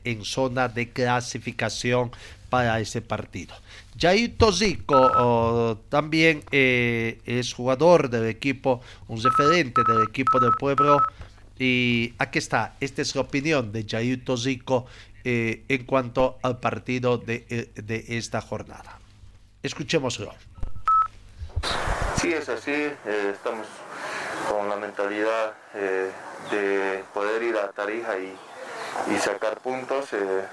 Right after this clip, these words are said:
Speaker 2: el equipo viene jugando bien, eh, viene sumando puntos de local,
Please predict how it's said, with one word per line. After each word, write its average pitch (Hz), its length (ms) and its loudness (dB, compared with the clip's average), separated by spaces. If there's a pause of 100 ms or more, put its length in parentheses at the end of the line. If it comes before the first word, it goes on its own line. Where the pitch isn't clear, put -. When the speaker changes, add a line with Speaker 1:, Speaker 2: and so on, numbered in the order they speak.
Speaker 2:
el 98 140 0
equipo 101 380 -4
viene 101 240 -4
jugando 98 400 -4
bien, 110 200 -2 (880)
eh, 95 220 0
viene 101 280 -2
sumando 98 680 -4 (120)
puntos 104 420 -4
de 98 100 -2
local, 107 340 -2